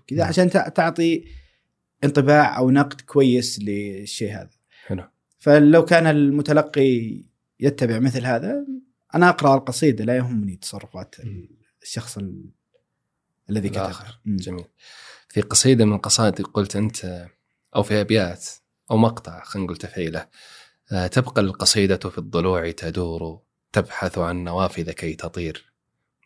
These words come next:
Speaker 2: يمر عمر دون ذلك ثم تخلد للممات.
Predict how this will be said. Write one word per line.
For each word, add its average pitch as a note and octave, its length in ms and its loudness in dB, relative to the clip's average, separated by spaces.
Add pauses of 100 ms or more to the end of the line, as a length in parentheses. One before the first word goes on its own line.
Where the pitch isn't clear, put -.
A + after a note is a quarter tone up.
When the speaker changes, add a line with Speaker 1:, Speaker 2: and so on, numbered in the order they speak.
Speaker 2:
يمر F#2 360 0
عمر F#2 300 -2
دون E2+ 320 -4
ذلك F#2+ 560 -8 (300)
ثم F2 240 -8
تخلد E2+ 420 -10
للممات. D#2+ 580 -12